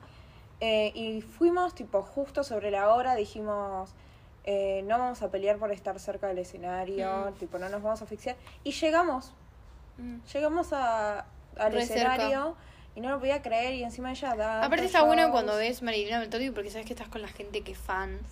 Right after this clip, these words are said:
Speaker 1: Sí.
Speaker 2: Tipo, como que no es en un festival, es tipo gente que es fan.
Speaker 1: Y después estaba pensando, bueno, el de, el de Arctic Monkeys de dos mil diecinueve,
Speaker 2: Mm.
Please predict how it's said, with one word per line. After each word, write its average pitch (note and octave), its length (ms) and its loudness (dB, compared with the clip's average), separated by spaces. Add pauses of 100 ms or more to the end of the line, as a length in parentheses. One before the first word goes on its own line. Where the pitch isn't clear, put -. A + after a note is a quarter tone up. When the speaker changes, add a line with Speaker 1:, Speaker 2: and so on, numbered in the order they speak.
Speaker 1:
Sí. G#3 300 -8 (460)
Speaker 2:
Tipo, F3+ 720 -8 (360)
como G#3 180 -8
que G#3 60 0
no G3+ 80 -4
es G3+ 120 -6
en G3+ 80 -6
un G3 80 -12
festival, F#3+ 420 -8
es F#3+ 60 -14
tipo - 180 -10
gente F#3+ 460 -8
que F#3+ 100 -12
es F#3 60 -18
fan. F3 360 -6 (720)
Speaker 1:
Y A#3+ 280 -8
después B3 300 -6
estaba E4+ 220 2
pensando, C4+ 480 -4
bueno, G#3+ 400 0
el G#3+ 160 -2
de, A3 320 -4 (760)
el A3 160 -4
de A3 80 2
Arctic - 360 0
Monkeys C#4 840 -4
de A3 120 -8
dos G3+ 200 -6
mil A3 200 -10
diecinueve, B3+ 1040 -8 (160)
Speaker 2:
Mm. G#3 300 -14